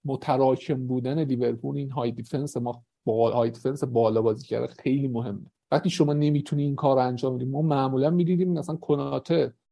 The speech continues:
بغل مثلاً باکس خودمونه و بعد توپ دست صلاحه، این خیلی بزرگ می‌شه، حجم، حجم فضایی که وجود داره خیلی بزرگ می‌شه و این قطعاً به شما آسیب می‌زنه. اونم مقابل رئال مادریدی که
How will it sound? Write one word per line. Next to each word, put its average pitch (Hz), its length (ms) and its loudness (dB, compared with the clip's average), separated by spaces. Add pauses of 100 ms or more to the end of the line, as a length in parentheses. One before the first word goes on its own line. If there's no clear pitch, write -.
(100)
بغل 143 380 8
مثلاً 147 580 0 (180)
باکس - 320 6
خودمونه 190 500 6
و 170 120 6
بعد 180 280 2 (120)
توپ 233 260 0
دست 208 260 4
صلاحه، 143 680 4
این 165 100 -2
خیلی 208 460 2
بزرگ 147 460 4
می‌شه، 127 340 -8
حجم، 120 360 -4
حجم 151 340 -2
فضایی 143 640 0
که - 120 -6
وجود 135 360 -6
داره 139 160 -4
خیلی 143 200 -6
بزرگ 143 320 -4
می‌شه 143 200 -8
و 135 60 -8
این 135 160 -6
قطعاً 131 340 -6
به 156 100 -2
شما 135 280 -6
آسیب 165 220 -4
می‌زنه. 139 240 -4
اونم 139 240 -4
مقابل 127 380 -2 (460)
رئال 123 300 0
مادریدی 123 500 -6
که 143 240 -8